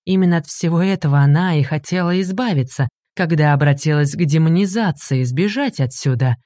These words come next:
Но из-за некоторой амнезии и изменений в личности она, как сомнамбула, приплелась обратно и снова стала плыть по течению. Она отложила семисен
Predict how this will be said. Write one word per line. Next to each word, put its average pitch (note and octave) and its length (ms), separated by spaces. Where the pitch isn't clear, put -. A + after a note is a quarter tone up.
Но F#3+ 180
из-за F3+ 240
некоторой E3+ 460
амнезии D3+ 720
и C3+ 60
изменений C#3+ 560
в B2 60
личности D3 640
она, A3 320
как A#3 180
сомнамбула, G3+ 1040
приплелась E3+ 680
обратно B2 600
и A#3+ 120
снова G3+ 440
стала C3 360
плыть C#3+ 480
по C3+ 120
течению. A2+ 880
Она B3 320
отложила F#3+ 480
семисен D#3 840